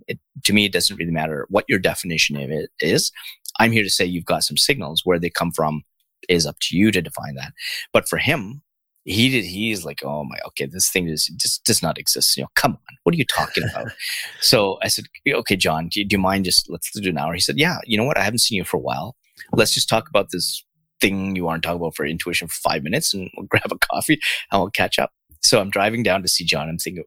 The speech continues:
Speaker 1: "Okay, I wonder <laughs> how this interview is gonna go." It's my, one of my first ones. Um,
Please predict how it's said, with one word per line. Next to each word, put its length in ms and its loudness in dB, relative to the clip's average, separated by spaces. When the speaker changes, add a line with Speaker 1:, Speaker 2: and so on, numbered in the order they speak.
Speaker 1:
"Okay, 1200 0
I 60 2
wonder 280 4
<laughs> 140 0
how 80 2
this 240 -2
interview 300 0
is 100 -2
gonna 200 -2
go." 200 -2
It's 140 0
my, 180 2
one 160 -2
of 80 -2
my 120 -4
first 360 2
ones. 380 0
Um, 720 0